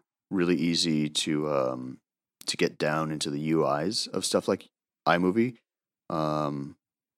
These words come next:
you know, stuff where there's a lot of conte-, contextual menus and, and such on screen,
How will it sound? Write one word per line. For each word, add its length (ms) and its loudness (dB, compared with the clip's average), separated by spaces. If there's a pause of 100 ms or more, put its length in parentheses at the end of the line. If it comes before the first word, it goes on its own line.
you 100 -2
know, 140 2 (240)
stuff 380 2
where 200 4
there's 220 4
a 40 0
lot 160 6
of 120 -2
conte-, 320 -4 (160)
contextual 560 -2
menus 520 -4
and, 240 -12 (480)
and 120 -6
such 560 0
on 160 -4
screen, 560 0